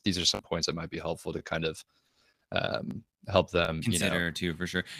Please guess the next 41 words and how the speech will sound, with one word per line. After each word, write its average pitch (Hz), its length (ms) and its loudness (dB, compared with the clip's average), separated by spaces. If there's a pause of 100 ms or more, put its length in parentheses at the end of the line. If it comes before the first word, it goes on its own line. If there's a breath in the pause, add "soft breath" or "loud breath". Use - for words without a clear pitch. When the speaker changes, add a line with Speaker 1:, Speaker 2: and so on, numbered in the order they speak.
Speaker 1:
Yeah, 131 120 12
Speaker 2:
Yeah, 107 60 12
'cause 92 80 10
I, 90 180 6
I - 20 4
Speaker 1:
exactly. - 20 0
Speaker 2:
think 87 180 6
a - 40 0
lot 98 200 4
of 95 60 -2
these 95 180 0
guys, 90 260 2
like, 87 260 -4
i-, 98 40 0
if 87 200 0
you're, 92 100 0
like, 90 160 -2
a 92 40 2
degen 104 520 6
or 90 80 4
you're 85 140 2
trying 90 240 0
to 87 60 -4
hustle 95 300 -2
to 87 100 -4
get, 78 220 -2
like, 80 340 -4
you 90 80 -2
know, 78 300 -2
make 87 280 -2
a 82 180 0
six-figure 85 500 -6
bag 107 420 6
or 82 180 -2
what, 90 180 -4
whatever, 101 580 2
you 85 100 -4
know, 82 140 -4
seven-figure 87 500 -2
bag 98 260 4
or 82 200 -4